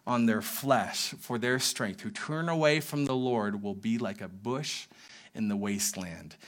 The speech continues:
and he will not see prosperity." Isn't it amazing how possible, how it's possible that we can roar in the world,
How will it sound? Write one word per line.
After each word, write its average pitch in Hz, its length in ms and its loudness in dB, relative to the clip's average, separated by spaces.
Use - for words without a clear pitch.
and 95 140 -8
he 117 120 -2
will 104 180 2
not 113 360 2
see 101 240 0
prosperity." 95 760 -6
Isn't 165 240 0
it 180 40 -2
amazing 139 720 -2
how 113 180 4
possible, 110 840 0
how 113 160 2
it's 110 120 -2
possible 143 520 0
that 104 180 -2
we 139 180 2
can 139 360 -2
roar 160 360 6
in 165 280 0
the 147 100 4
world, 131 580 4